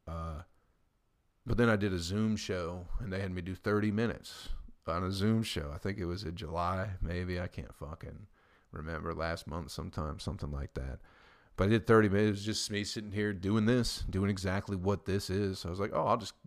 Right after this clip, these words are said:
get back to doing the, doing the podcast and, and having some fun and, and just trying to fucking express myself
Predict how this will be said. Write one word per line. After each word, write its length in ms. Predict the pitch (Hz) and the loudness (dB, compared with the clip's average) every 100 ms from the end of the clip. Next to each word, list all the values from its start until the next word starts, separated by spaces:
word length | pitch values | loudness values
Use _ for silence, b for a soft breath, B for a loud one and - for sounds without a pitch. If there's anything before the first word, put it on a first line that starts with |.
| - 98 | -10 -6
get 140 | 87 | -2
back 180 | 95 90 | -2 -4
to 60 | 82 | -6
doing 260 | 87 92 | -6 -4
the, 200 | 90 85 - B B B - | -4 -6 -10 B B B -4
doing 160 | 135 117 | 0 2
the 80 | 82 | 0
podcast 880 | - 110 123 120 117 139 165 - 90 | 4 6 6 4 0 2 -2 -6 -10
and, 300 | 76 53 - | -8 -12 -12
and 420 | 76 57 57 - - | -12 -12 -14 -14 -10
having 360 | 82 95 98 | -4 -2 -4
some 200 | 98 104 | -2 -4
fun 520 | - 110 104 85 76 - | 0 2 2 0 -6 -10
and, 80 | 62 | -8
and 420 | 82 85 87 - - - - b b b - | -6 -6 -8 -10 -12 -18 -20 b b b 0
just 260 | 113 117 - | 4 4 6
trying 360 | 110 117 117 | 10 10 8
to 80 | 82 | 2
fucking 760 | - - 117 117 104 101 104 - | -6 4 4 6 0 -2 -4 -6
express 560 | 90 - - 120 120 | -4 -6 2 2 4
myself 680 | 117 113 - 107 110 104 - | 2 2 2 2 0 0 -10